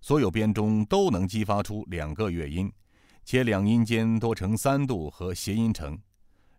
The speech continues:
中小层各钟的双音清浊分明，当单独激发一音时，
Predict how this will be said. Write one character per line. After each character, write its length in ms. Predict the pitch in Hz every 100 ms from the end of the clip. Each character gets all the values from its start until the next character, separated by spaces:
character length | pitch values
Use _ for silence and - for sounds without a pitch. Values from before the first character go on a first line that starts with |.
| -
中 220 | 151 165
小 200 | 123 110
层 240 | 104 120
各 220 | 135 131
钟 180 | 92 120
的 240 | 101 82 78
双 320 | - 131 127
音 240 | 113 120 - -
清 320 | - 147 143 120
浊 160 | 92
分 140 | 101 101
明， 280 | 73 71 - - - _ _ _ _ -
当 320 | 107 110 110
单 280 | - 156 156
独 160 | 98 107
激 220 | - 117
发 180 | 117 120
一 160 | 131
音 160 | 90 95
时， 320 | - 67 -